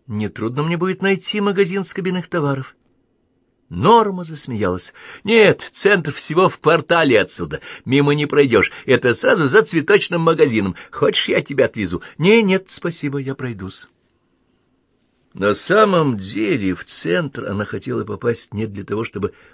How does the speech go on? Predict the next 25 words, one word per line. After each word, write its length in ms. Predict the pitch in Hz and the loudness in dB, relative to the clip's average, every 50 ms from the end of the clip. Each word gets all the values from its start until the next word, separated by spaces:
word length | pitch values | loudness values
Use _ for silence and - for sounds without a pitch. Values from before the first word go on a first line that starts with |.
| _ _ | _ _
поглядеть 500 | - 101 92 92 90 85 101 110 - 101 | -10 -8 -6 -6 -4 -2 -2 -4 -2 -2
на 100 | 98 101 | -2 -2
рыболовные 560 | 104 95 95 95 104 120 117 104 101 101 98 | 0 0 2 2 2 2 2 0 -2 -4 -4
наживки. 540 | 95 92 87 82 127 - - _ - - - _ _ _ _ _ _ _ _ _ _ _ _ | -4 -4 -4 -6 -8 -10 -10 _ -18 -20 -20 _ _ _ _ _ _ _ _ _ _ _ _
Она 220 | - 87 90 92 | -10 -8 -6 -8
хотела 540 | 90 - - 90 - _ - 175 175 156 156 | -8 -8 -10 -10 -10 _ -2 -2 -2 -2 -4
добраться 540 | 135 139 135 131 135 156 175 - - - 131 | -2 -2 -2 0 0 -4 -4 -4 -4 -6 -6
до 180 | 110 104 120 123 | -4 -6 -8 -8
телефона. 720 | - - 113 101 101 104 - - 110 110 107 95 90 - _ _ _ _ _ _ _ _ _ _ _ _ _ _ _ _ _ _ _ _ _ _ _ _ _ _ _ _ | -8 -10 -10 -10 -10 -14 -12 -6 -4 -2 -2 -2 -6 -10 _ _ _ _ _ _ _ _ _ _ _ _ _ _ _ _ _ _ _ _ _ _ _ _ _ _ _ _
Повернув 520 | 92 98 98 98 95 101 107 107 104 95 | -4 2 2 2 2 2 0 0 0 0
за 300 | 87 85 101 110 113 117 | 0 2 4 4 6 6
угол, 300 | 113 104 95 98 98 95 | 4 4 2 2 2 4
Дэна 280 | 87 101 104 104 101 95 | 4 2 2 2 0 -2
заскочила 580 | 95 90 - - 104 95 - - 104 95 95 | -4 -4 -4 -6 -6 -8 -6 -6 -4 -2 0
в 40 | 95 | 0
аптеку 440 | 98 87 - - 101 98 - - 95 | 0 -2 -4 -6 -6 -6 -2 -2 2
«Рексал» 720 | 92 98 101 98 - - - - - 139 143 151 147 143 - - - - _ _ | 2 4 2 2 -2 -6 -6 -2 0 2 4 4 2 2 0 -10 -20 -20 _ _
и 80 | - - | -18 -16
позвонила 520 | - - 95 92 92 92 98 101 101 101 | -14 -12 -10 -6 -4 -4 -4 -4 -4 -6
своему 460 | 95 - - 98 95 98 104 104 101 _ _ _ | -6 -6 -6 -4 -2 -2 -4 -4 -6 _ _ _
агенту 560 | - 113 110 92 87 113 107 101 85 - 101 | -8 -8 -6 -2 0 0 0 0 -2 -8 -8
в 60 | 92 | -8
Нью-Йорк. 400 | 98 95 85 87 82 - - - _ _ _ _ - - - - _ _ _ | -6 -6 -6 -6 -8 -8 -10 -16 _ _ _ _ -20 -20 -20 -20 _ _ _
«Мистер 320 | _ 135 165 - - 156 135 | _ -2 -2 0 0 -4 0
Купер, 340 | - 135 107 - 104 95 | 0 0 2 2 0 -2